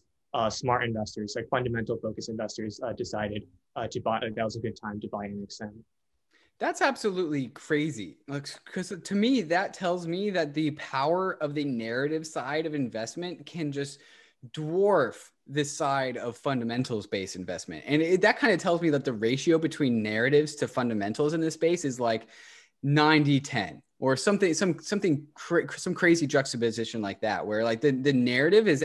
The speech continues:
Speaker 2: actually, so how do you guys think that this, uh, skews investments when the returns on investments is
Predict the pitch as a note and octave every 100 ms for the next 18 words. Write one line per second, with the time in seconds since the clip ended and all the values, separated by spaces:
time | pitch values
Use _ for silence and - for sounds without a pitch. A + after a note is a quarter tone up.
0 | - C#3+ F3 - - - - - F#3+ -
1 | D4+ D4+ B3+ A3+ - - A3 G3+ E3+ D#3
2 | C#3+ - D#3+ D#3 C#3 - - - F3+ G#3+
3 | G3 C#3 B2+ - D3 C3 B2 F#3 - A#2
4 | E2 - C#3 C3+ C#3 - - _ D3 D3+
5 | D#3 - G3 G#3+ F3+ D3+ C#3 C#3+ C3 C3+
6 | E3 - B2+ A2+ B2+ A2+